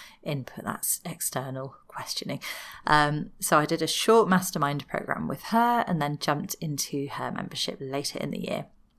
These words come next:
And it costs me the princely sum of forty-nine pounds a month, and it's been incredible. So I literally would not be where I am without that support.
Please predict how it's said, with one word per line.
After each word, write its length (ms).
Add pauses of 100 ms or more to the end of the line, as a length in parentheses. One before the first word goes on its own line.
(220)
And 140
it 100
costs 320
me 220
the 400
princely 420
sum 380
of 140
forty-nine 520
pounds 260
a 40
month, 360 (540)
and 260
it's 200
been 320
incredible. 580 (340)
So 520
I 100
literally 600 (220)
would 300
not 220
be 100
where 240
I 60
am 180
without 460
that 260
support. 500